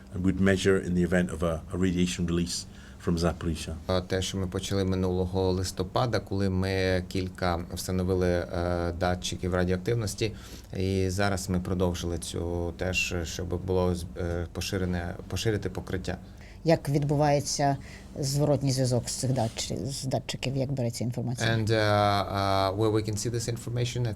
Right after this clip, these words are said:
Speaker 2: think you shared, but, but can you
Speaker 1: Yes,
Speaker 2: some
Speaker 1: the,
Speaker 2: more?
Speaker 1: the information at some point when the sensors are connected to
Speaker 3: Mm-hmm.
Speaker 1: the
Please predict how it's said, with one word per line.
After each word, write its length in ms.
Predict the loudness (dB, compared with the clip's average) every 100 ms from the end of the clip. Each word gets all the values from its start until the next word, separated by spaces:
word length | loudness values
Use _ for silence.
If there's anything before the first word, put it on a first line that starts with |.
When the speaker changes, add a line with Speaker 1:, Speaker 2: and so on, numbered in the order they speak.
| -4
Speaker 2:
think 140 | -6
you 60 | -4
shared, 280 | 0 0 0
but, 120 | -4 -6 -12 -10
but 80 | -10 -4
can 120 | -2 0
you 120 | -2 -8 -18 -18 -16 -8 8 10
Speaker 1:
Yes, 100 | 10 8
Speaker 2:
some 100 | 4 4
Speaker 1:
the, 60 |
Speaker 2:
more? 180 | 4 6 10
Speaker 1:
the 100 | 12 10
information 440 | 8 8 8 8 4 4 4
at 60 | 4 8
some 100 | 8 8 8
point 160 | 6 8
when 100 | 8 8
the 60 | 8
sensors 380 | 8 8 6 6 6
are 80 | 4 6
connected 400 | 6 6 4 0 2
to 20 | 2
Speaker 3:
Mm-hmm. 200 | 4
Speaker 1:
the 60 | 6